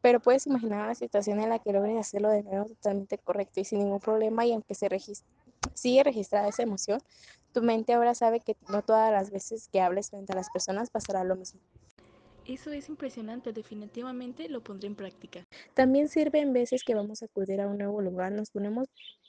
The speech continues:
Speaker 1: pues, nerviosos por cualquier razón, e imaginarte entrando al lugar totalmente relajado genera el mismo efecto que antes.
Speaker 2: Lo que yo hago a veces es observar fotos del lugar para crearme una idea de cómo es.
Speaker 1: Es parecido, intentas crear una visión de lo que va a ser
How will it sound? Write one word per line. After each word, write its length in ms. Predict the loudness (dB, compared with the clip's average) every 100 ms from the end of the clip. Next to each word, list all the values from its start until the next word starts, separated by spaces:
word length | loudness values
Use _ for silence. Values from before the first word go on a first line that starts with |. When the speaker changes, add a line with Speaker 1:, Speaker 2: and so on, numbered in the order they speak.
| _ -2
Speaker 1:
pues, 120 | 0
nerviosos 680 | 2 2 2 0 -2 -10 -14 _ -20 _
por 120 | 0
cualquier 340 | 0 -4 -2 -2
razón, 360 | -2 -2 -4 -2
e 80 | -2
imaginarte 560 | -2 -2 -4 -4 -4
entrando 460 | -4 -2 -4 -2 -2
al 140 | -2
lugar 280 | -2 0 -2
totalmente 480 | -4 -4 -6 -6 -4
relajado 480 | -4 -4 -4 -6 -4
genera 260 | -4 -2 -4
el 60 | -6
mismo 180 | -6
efecto 340 | -8 -10 -14 -14 -6
que 120 | -6
antes. 240 | -6 -12 -18 _ _ _ _
Speaker 2:
Lo 140 | -10 -8
que 100 | -8
yo 120 | -10
hago 140 | -8
a 80 | -8
veces 320 | -8 -10 -12
es 140 | -14 -18
observar 400 | -18 -18 -18 -18
fotos 340 | -20 -18 -16
del 120 | -14
lugar 300 | -14 -14 -16 -16
para 200 | -16 -14
crearme 300 | -12 -10 -10
una 100 | -12
idea 240 | -12 -14
de 100 | -16
cómo 240 | -16 -16
es. 200 | -16 -18 _ _ -6 -2
Speaker 1:
Es 120 | 0
parecido, 520 | 2 2 2 2 2
intentas 380 | 0 0 0 0
crear 160 | -2 -2
una 180 | -2 -4
visión 360 | -6 -4 -4
de 80 | -2
lo 100 | -2
que 140 | -2
va 100 | -2
a 60 | -2
ser 280 | -2 -4